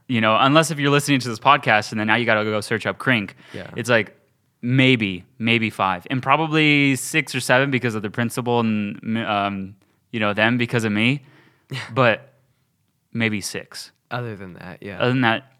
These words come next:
Speaker 1: you're not go-, you're not gonna know unless you're in it.
Speaker 2: It's pretty monitored and pretty controlled.
Speaker 1: Yeah. So it's, it's a, what is it called? A subculture?
Speaker 2: Mm-hmm.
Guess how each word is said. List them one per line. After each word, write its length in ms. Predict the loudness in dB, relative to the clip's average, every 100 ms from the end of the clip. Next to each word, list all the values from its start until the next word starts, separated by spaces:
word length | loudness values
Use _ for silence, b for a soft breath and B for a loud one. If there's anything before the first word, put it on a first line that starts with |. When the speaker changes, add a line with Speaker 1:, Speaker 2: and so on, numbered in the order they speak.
| _ b
Speaker 1:
you're 100 | 0
not 160 | 2 2
go-, 120 | -2
you're 160 | 0 2
not 120 | 2
gonna 140 | 0
know 360 | 0 4 4 4
unless 340 | 0 -8 -8
you're 160 | -10 -14 _
in 260 | -8 -8 -8
it. 500 | -14 -20 _ -20 -20 _ -8
Speaker 2:
It's 100 | -4
pretty 220 | -4 -4
monitored 640 | -6 -4 -6 -6 -6 -6 -8
and 160 | -10
pretty 240 | -12 -12 -12
controlled. 640 | -14 -16 -16 -14 -14 -16 -20 _
Speaker 1:
Yeah. 340 | -2 0 -2 -8 -18 _ _ _ _ _ _
So 460 | -6 2 4 4 0
it's, 240 | -2 -4 -6 -16 _ _ _ _ _ 0
it's 200 | 0 4
a, 300 | 4 4 4
what 160 | 2
is 80 | 0
it 60 | 0
called? 200 | 0 -2
A 40 |
subculture? 680 | -2 -2 -2 -4 -2 -4 -4 -8 -16
Speaker 2:
Mm-hmm. 260 | -14 -12